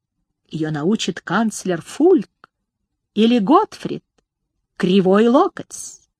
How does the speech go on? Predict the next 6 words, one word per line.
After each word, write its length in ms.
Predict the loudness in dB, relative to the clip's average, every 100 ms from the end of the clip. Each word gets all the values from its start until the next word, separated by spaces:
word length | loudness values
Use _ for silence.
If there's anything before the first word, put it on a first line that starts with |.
| _ _ _ _ _ _ _ _ _ _ 0
И, 120 | 0
сняв 640 | 0 -2 2 2 2 -2
с 200 | -8 -4
лебединой 520 | -2 0 2 0 0
шеи 480 | -4 -4 0 2 0
своей 600 | -2 -4 -2 -2 -2 -6